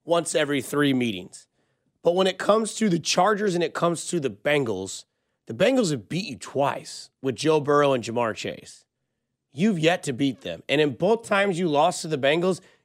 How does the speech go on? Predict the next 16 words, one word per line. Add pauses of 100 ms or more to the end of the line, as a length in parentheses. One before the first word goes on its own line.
(100)
you
smacked
them
around
for
one
full
half,
and
then
they
adjusted
and
you
went
nowhere.